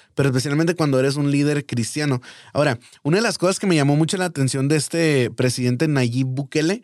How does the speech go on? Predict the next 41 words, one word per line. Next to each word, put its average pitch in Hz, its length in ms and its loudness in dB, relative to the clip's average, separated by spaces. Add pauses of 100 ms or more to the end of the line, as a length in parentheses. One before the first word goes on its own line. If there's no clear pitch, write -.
(540)
am, 123 520 -2 (420)
es, 147 400 -2 (100)
eh, - 140 -12 (280)
mira, 185 240 0
en 160 80 0
ninguna 196 440 0
parte 240 400 -2
de 240 100 0
la, 147 280 -2
de 131 160 0
la 117 500 0 (300)
entrevista 139 840 -2
o 156 140 0
en 143 60 0
ningún 147 320 0
video 190 340 2
he, 185 60 2
he 160 360 0
escuchado 156 380 -4
que 151 80 -2
diga 135 140 2
así 131 80 -2
como 135 120 -2
que, 117 80 -4
"Oh, 151 220 2
yo 147 160 0
soy 160 160 -4
cristiano 151 460 -2
evangélico". 127 500 0
Nunca 139 240 0
he - 20 0
escuchado 156 400 -2
que 151 80 -2
diga 143 220 2
eso, 170 260 -2 (1000)
pero, 214 540 2 (560)
eh, 160 220 -4
es 151 180 -2
como 202 300 2
bien 147 280 2
evidente. 139 1120 0